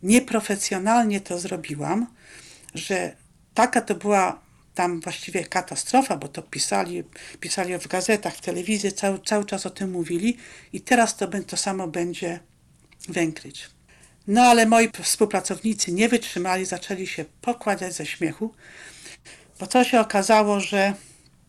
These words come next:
oni wzięli czysty, czyste te filtry, nowe, oczywiście nie te brudne, otworzyli, nasypali tych kuleczek, tych, co się dekoruje ciasto i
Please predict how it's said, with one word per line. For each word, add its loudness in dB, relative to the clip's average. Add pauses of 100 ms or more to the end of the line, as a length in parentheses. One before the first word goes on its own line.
(120)
oni 6
wzięli 0
czysty, 2 (720)
czyste -2
te -4
filtry, -2
nowe, -2
oczywiście -10
nie -2
te -6
brudne, -6 (560)
otworzyli, 0 (320)
nasypali 0
tych -10
kuleczek, 0
tych, -4
co -10
się -4 (640)
dekoruje 0
ciasto -2 (100)
i -10